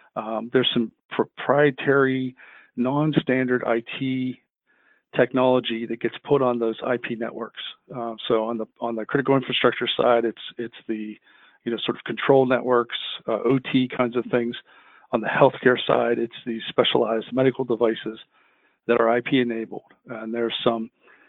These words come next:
uh, real challenges there that I can't necessarily assess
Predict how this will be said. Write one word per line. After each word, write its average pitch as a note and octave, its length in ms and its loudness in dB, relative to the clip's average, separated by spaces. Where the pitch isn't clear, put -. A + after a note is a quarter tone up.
uh, G#2+ 240 -12
real D3+ 280 6
challenges D3+ 640 0
there A2+ 480 0
that A#2 320 2
I - 60 -8
can't C#3 420 2
necessarily C#3 560 4
assess A#2 260 0